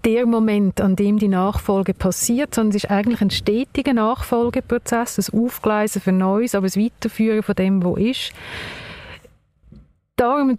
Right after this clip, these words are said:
der Schlusssatz jetzt noch an dich, Carol. Wenn du jetzt auf das Gespräch zurückschaust, das ist jetzt unser viertes Gespräch gewesen,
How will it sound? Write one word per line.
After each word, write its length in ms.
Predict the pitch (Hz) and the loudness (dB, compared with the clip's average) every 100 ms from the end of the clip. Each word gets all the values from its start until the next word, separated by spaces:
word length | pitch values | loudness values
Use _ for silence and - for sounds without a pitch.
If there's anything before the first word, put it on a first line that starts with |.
| - | -2
der 60 | - | -4
Schlusssatz 580 | - 269 - 285 233 - | 0 0 0 -2 0 0
jetzt 200 | 220 - | 0 0
noch 140 | 202 | 0
an 100 | 202 | 0
dich, 400 | 208 240 277 - | 0 0 0 -2
Carol. 440 | - 180 180 180 175 | -2 0 2 2 2
Wenn 160 | 190 | 2
du 80 | 214 | 2
jetzt 140 | 220 214 | 0 -2
auf 80 | |
das 160 | - - | -2 -4
Gespräch 460 | - 185 180 262 - | -2 0 0 -2 -4
zurückschaust, 720 | 262 302 - 285 339 - - | -4 -4 -2 -2 -2 -6 -4
das 120 | 202 | -2
ist 120 | 190 | -2
jetzt 140 | 175 - | -4 -4
unser 200 | 156 - | -2 -4
viertes 480 | - 190 254 - - | -6 -4 -4 -6 -12
Gespräch 460 | - - - - | -6 -4 -4 -6
gewesen, 200 | - - | -6 -8